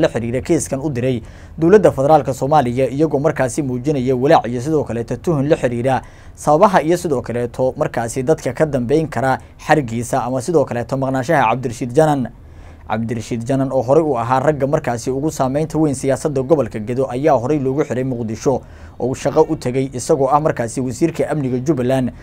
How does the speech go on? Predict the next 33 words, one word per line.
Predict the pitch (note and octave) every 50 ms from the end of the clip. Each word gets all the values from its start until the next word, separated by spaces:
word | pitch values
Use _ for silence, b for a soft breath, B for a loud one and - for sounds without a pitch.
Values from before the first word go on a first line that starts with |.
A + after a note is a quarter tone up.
| B B B B B
isagoo | D3+ - A3+ G#3 D#3 C3+
markii | B2+ C#3 D#3 - - D3 B2+
dambeetana | A#2+ C3 C3 C3+ C3 B2 - E3 D3 B2+ B2
ka | - E3
baxsaday | C#3 A2 G#2 - C#3 C3+ C#3 B2+
xabsigaasi. | - - E3 C#3+ - D3 A#2+ A#2+ A#2 A#2+ - - C3+ B2 - - b b b b b b b b b b -
Wasiirka | F#2+ F#2 - C3 B2+ - - C3+ -
amniga | D3+ D#3 D3 C3+ B2 C3 B2+
gudaha | A#2+ A#2 C3+ D3 D#3 C#3+ C3 A#2+
ee | - C3
markaasi | C3 D3 D#3+ - C3 A#2 A#2 - C#3
maamulka | C3 C#3 D#3 D#3 C3 A#2 - C3+
Jubbaland, | C3 C3+ E3+ B2 A#2+ A#2+ B2 C3 C3 B2+ A#2+ G#2 - B B B B B B
Yuusuf | - C#3+ F3+ A3 - - F#3+ E3 -
Xuseen | D3 D3 C#3 - F3 F3 D#3 C#3
Dhuumaal, | C3+ C3+ C3+ D3 D#3 D3 A2+ G2+
ayaa | G#2+ B2+ D3 D#3+
warbaahinta | C#3+ C3 B2+ A#2 C3 C3 D3+ D#3+ C3+ - C3
waxa | C3+ D3 C#3 C#3 B2+
uu | B2+ D#3 D#3
sheegay | - - A#2 A#2 B2 C3+ C3+
in | C3+
madaxweynaha | C3+ C3 B2+ A#2 B2+ C3+ D3 D#3 C#3+ C3+
maamul | B2+ C3 C3 C3 C3+ C3 B2+
goboleedka | A#2+ C3+ D3+ E3 D3+ D#3 - -
Jubbaland | C3 B2+ E3 C#3+ A#2+ A#2+ A#2+ C3 C3+ C3
uu | B2 C3+ B2+
qayb | A2+ C#3 D3 D#3+
uu | C#3+ C3
ka | B2 - E3+
yahay | D3 A#2+ A2 A#2+ C3 B2+ A2 B B B B B B B
baadigoobka | D#3 E3 D#3+ D3+ D#3 D#3 A3+ G#3 F3 - - D3+ -
Cabdirashiid | C3 C3 B2+ B2 C3 C3 A2+ - - B2+ B2